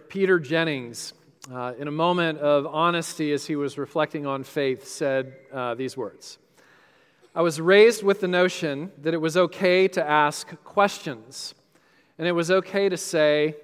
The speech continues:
'I'm not sure.' I believe, but I'm not quite certain about the resurrection."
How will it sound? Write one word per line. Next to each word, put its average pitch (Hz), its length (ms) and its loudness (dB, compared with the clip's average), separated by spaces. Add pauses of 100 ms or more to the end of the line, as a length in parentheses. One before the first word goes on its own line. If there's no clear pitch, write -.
(160)
'I'm 147 140 -4
not 147 220 -2
sure.' 135 520 -4 (1120)
I 147 100 -4
believe, 170 760 0 (640)
but 165 80 -4
I'm 160 100 0
not 190 220 0
quite 165 280 -2
certain 156 420 -6
about 127 520 -4
the 131 80 -10
resurrection." 123 800 -6